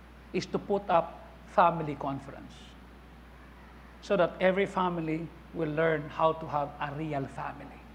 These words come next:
based on the Word of God. Kanya, halimbawa, nandito ka na sa church, tapos yung family mo, hindi pa maayos, kakaltukan kita. Mm-mm.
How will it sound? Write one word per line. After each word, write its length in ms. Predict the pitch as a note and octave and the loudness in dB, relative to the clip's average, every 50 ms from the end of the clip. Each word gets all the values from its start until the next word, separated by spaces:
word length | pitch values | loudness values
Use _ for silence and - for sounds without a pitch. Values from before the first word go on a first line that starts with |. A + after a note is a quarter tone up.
| - - - - - - - - - - C3 - | -20 -20 -20 -20 -20 -20 -20 -18 -14 -14 2 6
based 240 | G3 G3 G#3 - - - F#3 | 6 6 6 4 0 -4 -4
on 80 | E3+ | -2
the 80 | E3 D3+ | -2 0
Word 160 | C#3+ C#3+ C#3+ | 0 0 -2
of 80 | C#3 - - | -4 -6 -8
God. 160 | - - - - - - - - - - - - - - - - - - - - - - - - - - - - - - - - - - - - - - - - - - - - - - - | -10 -10 -10 -12 -16 -20 -20 -20 -20 -20 -20 -20 -20 -20 -20 -20 -20 -20 -20 -20 -20 -20 -20 -20 -20 -20 -20 -20 -20 -20 -20 -20 -20 -20 -20 -20 -20 -20 -20 -20 -20 -20 -20 -20 -20 -16 6
Kanya, 280 | - A3 A#3 B3 A#3 | 8 8 12 12 12
halimbawa, 520 | A#3 A#3+ A#3+ A3+ G#3+ G#3+ G#3+ A3 A3+ A3+ G#3+ | 12 10 8 10 12 12 12 12 10 8 8
nandito 400 | G3+ F#3+ F#3 F3 F#3 F#3 G3 E3+ | 8 6 6 6 4 2 2 2
ka 40 | E3+ | 2
na 40 | E3 | 2
sa 120 | C#3+ D#3+ | 0 -2
church, 400 | - - F#3+ G3 A3 - - - - - - - - - - - | 0 2 2 2 2 0 -6 -14 -14 -16 -18 -18 -18 -20 6 8
tapos 280 | G3 G3 G3 - G3 - | 8 8 8 4 4 4
yung 120 | A3+ G3 | 4 4
family 480 | - - - F3+ E3+ E3+ E3+ E3+ D#3+ E3 | 6 8 10 10 10 8 6 2 2 2
mo, 320 | E3+ E3+ F3+ F#3 F#3 - - - - - - - - | 4 6 6 6 4 2 -6 -14 -16 -18 -18 -4 -2
hindi 280 | F#3+ F3 E3+ D#3+ F#3 | 0 2 4 4 4
pa 120 | F3+ - E3+ | 6 6 4
maayos, 560 | D#3+ D#3+ D#3 D#3 D#3 D3+ D#3 D#3+ D#3+ D3+ - - - - | 4 6 6 6 6 6 6 2 0 -2 -4 -12 -16 -8
kakaltukan 960 | - - G3 G3 G3 F#3+ - G3 F#3+ F#3 F#3 - - F#3 - F3 E3+ D#3+ D3+ - | 4 6 8 8 8 6 6 8 8 8 6 2 -4 -2 2 2 2 2 2 -6
kita. 280 | - D3+ - - C3+ C3 - - - - - - - - - - - - - - - - - - - - - - - - | -8 -10 -10 -10 -10 -10 -12 -16 -20 -20 -20 -20 -20 -20 -20 -20 -20 -20 -20 -20 -20 -20 -20 -20 -20 -20 -20 -20 -10 -8
Mm-mm. 240 | C3+ - - B2+ | -8 -8 -8 -8